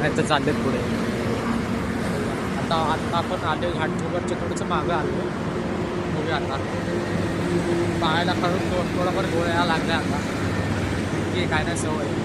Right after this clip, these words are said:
करून घेऊ आपण. तर मंडळी, आता आपण दुसऱ्या हॉल्टवर पुढे आलो.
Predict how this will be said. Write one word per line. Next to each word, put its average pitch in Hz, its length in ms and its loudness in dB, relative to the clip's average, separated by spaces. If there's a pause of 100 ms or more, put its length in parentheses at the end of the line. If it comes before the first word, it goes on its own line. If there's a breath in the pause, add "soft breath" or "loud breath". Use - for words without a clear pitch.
(300)
करून - 180 0
घेऊ - 100 0
आपण. 143 200 0 (4000)
तर 156 100 8
मंडळी, 160 440 10
आता - 240 8
आपण 156 280 8
दुसऱ्या 160 240 8
हॉल्टवर 160 260 8
पुढे 151 340 8
आलो. 147 220 8